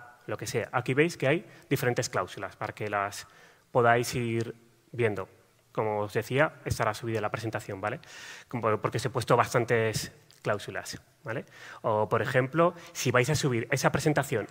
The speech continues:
a vues-, o sea, esa, ese proyecto, esa web, a vuestra página web como portfolio, se lo tenéis que decir al cliente, ¿no? "Ey, que yo voy a", pues ya va en presupuesto,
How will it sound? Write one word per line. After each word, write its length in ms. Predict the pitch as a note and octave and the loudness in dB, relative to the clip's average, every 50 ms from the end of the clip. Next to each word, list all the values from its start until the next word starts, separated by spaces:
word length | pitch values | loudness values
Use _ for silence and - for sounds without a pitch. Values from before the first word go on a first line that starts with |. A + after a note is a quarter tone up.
| - - | 0 4
a 120 | B2+ A#2+ | 4 4
vues-, 260 | A2+ A#2+ A#2 A2+ - - - | 6 4 0 -4 -4 -6 -6
o 60 | B2 | -2
sea, 140 | - B2 G#2 | 0 0 0
esa, 580 | - - C3+ B2+ B2+ B2+ B2 B2 B2 B2 C3 - | 2 4 6 8 8 8 8 8 6 4 4 2
ese 160 | - - D3+ C#3 | 0 0 0 2
proyecto, 300 | - C#3 A2+ A2 - B2 | 2 2 0 0 0 0
esa 160 | A2+ - C#3 | 2 4 2
web, 200 | A2+ A#2 A2 - - - | 4 2 -2 -4 0 2
a 100 | - A#2+ | 4 4
vuestra 600 | A2+ A#2 A2 - - - A#2 A2 G#2+ G#2+ G#2 G#2 | 4 2 -2 -4 -2 2 4 4 4 4 4 4
página 260 | - B2+ - C3 A#2 A2 | 2 2 2 2 0 2
web 160 | B2+ C#3+ D3 | 2 2 4
como 200 | - B2+ A#2+ - | 2 2 2 2
portfolio, 480 | B2 A#2 - - E3 F#3+ G3+ A#3+ - - - - - - _ _ _ _ _ _ _ | 0 0 2 2 4 4 4 2 -2 -4 -14 -20 -20 -20 _ _ _ _ _ _ _
se 140 | - - A#2+ | -6 -2 -2
lo 80 | G#2 | -2
tenéis 220 | F#2+ A2 A2+ A#2 - | 0 0 -2 0 4
que 80 | E3 | 4
decir 180 | D3 C#3 C#3 B2+ | 4 4 4 4
al 100 | A#2 A2 | 2 2
cliente, 500 | - G#2+ A2+ D3 E3 D3+ - G2+ G2 - - | 0 0 2 2 2 2 2 -2 -6 -4 -2
¿no? 200 | B2+ C#3 G#3+ C#4 - - - - _ _ _ - - _ - | 0 0 0 -2 -6 -14 -20 -20 _ _ _ -20 -18 _ -6
"Ey, 260 | A#2 C3+ E3 G#2+ - - | -4 -4 -4 -4 -6 -8
que 120 | - - G2 | -8 -4 -2
yo 140 | G2+ G#2+ A2 | 0 2 4
voy 220 | C3 C#3 C3+ C3 | 4 4 6 6
a", 340 | B2 A#2 A2 A2 A2+ - - - - - - - - - - _ _ | 6 6 6 2 -2 -8 -16 -20 -20 -20 -20 -20 -20 -20 -20 _ _
pues 140 | - B2 A2 | -2 -2 2
ya 120 | B2+ C3 A#2 | 4 4 6
va 160 | B2+ B2+ B2 | 8 6 6
en 80 | A#2+ A2+ | 6 2
presupuesto, 600 | - - - A#2 - - G#2 - - - G2+ - | -2 -4 -6 -6 -6 -6 -8 -8 -8 -12 -16 -16